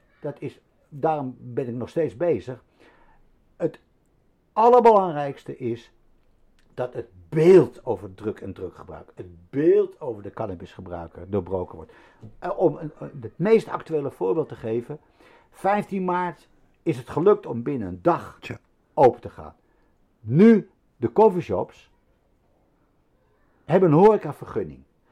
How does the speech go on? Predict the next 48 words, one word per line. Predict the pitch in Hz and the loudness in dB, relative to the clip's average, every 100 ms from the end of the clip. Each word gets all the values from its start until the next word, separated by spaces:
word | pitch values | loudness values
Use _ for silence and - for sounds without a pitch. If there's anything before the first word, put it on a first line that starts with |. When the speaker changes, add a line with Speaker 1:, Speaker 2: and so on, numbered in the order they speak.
| _ | _
Speaker 1:
Dus | - - | -4 -2
je | |
zou | 135 139 120 | -4 -2 -2
verwachten | 76 73 165 - 185 170 | -2 -2 -2 -2 -8 -6
dat | 131 - | -10 -8
ze | 95 | -12
morgen | 85 104 139 175 160 165 165 _ | -8 2 6 6 2 -10 -16 _
één | - 151 175 160 | -6 -6 -6 -10
juni | 101 147 151 160 165 _ | -6 -4 -4 -8 -14 _
Speaker 2:
Tja. | - 151 | 2 4
Speaker 1:
open | 160 147 | 4 2
mochten | 135 135 - 147 165 _ _ _ _ | -2 -2 -2 -10 -10 _ _ _ _
in | 165 | -4
de | 156 | -4
coronastraat, | 147 127 113 85 78 - - | -4 -2 -2 -4 -12 -20 -18
in | 151 | -10
de | 147 | -10
coronabestrij-, | 151 127 127 117 90 87 92 - 92 90 - | -6 -4 -2 -2 -6 -14 -18 -16 -18 -18 -16
eh, | 120 101 101 | -14 -12 -12
eh, | 98 113 117 - 127 107 | -16 -20 -20 -18 -16 -16
virus, | - 120 | -12 -6
Speaker 2:
Tijd, | 147 95 95 | -4 -4 -6
Speaker 1:
hè? | 120 | -6
Speaker 2:
ja. | 107 _ | -6 _
Speaker 1:
Het | - 120 | -14 -2
losmaken | 143 170 147 143 139 139 | 0 0 -2 -6 -6 -12
van | 131 127 127 | -10 -8 -4
de, | 117 113 113 | -4 -4 -6
de, | 117 110 | -8 -6
de | 113 | -4
lockdown. | 120 113 113 85 80 - | -2 -2 -8 -12 -18 -8
Speaker 2:
Of | 110 | 0
op | 135 | 0
zijn | - 131 135 | 4 6 8
minst | 160 175 - | 8 8 2
één | 156 147 135 | 2 6 6
juli, | 123 127 170 220 _ - | 6 4 2 -4 _ -4
wat | 127 - | -4 0
geldt | 127 123 | -2 -2
voor | - | -4
onder | 135 120 120 | 2 2 4
andere | 123 117 110 | 2 0 -2
casino's, | 113 120 117 110 107 104 | -2 2 2 2 0 -4
sauna's, | - 113 110 104 101 - | -4 0 2 0 -2 -4
Speaker 1:
Nou | 156 156 | -10 -4
ja, | |
Speaker 2:
sportkantines. | 120 117 160 107 | 0 0 2 0
Speaker 1:
nee, | - | 2